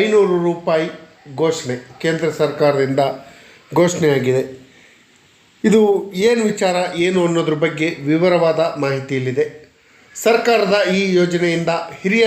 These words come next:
ನಾಗರಿಕರಿಗೆ ಪ್ರತಿ ತಿಂಗಳು ಇಪ್ಪತ್ತು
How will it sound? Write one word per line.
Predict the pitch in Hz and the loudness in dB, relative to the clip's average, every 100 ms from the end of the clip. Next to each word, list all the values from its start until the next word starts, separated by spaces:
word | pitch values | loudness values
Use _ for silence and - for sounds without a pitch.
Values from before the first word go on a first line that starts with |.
| 202 | 2
ನಾಗರಿಕರಿಗೆ | 185 170 165 - 156 151 160 165 - - - _ - _ - | 0 0 -2 -2 -2 -2 -2 -4 -10 -20 -20 _ -20 _ 0
ಪ್ರತಿ | 254 285 262 | 0 0 0
ತಿಂಗಳು | 262 233 226 226 - - - _ _ | 0 2 4 4 2 -8 -20 _ _
ಇಪ್ಪತ್ತು | 220 220 262 254 262 | -8 -4 -4 -2 -2